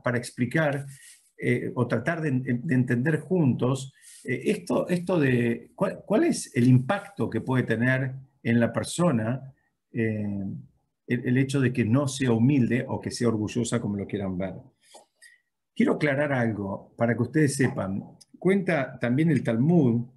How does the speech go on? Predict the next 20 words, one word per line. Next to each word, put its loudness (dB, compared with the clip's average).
eh, 0
en -2
realidad 2
está -2
citado 0
en 0
el 2
Yalkut 0
Shimoni, 6
en 2
el, 0
en 0
el, 0
en 0
el, 0
en 4
el 2
compendio 2
de 2
Midrashim, 2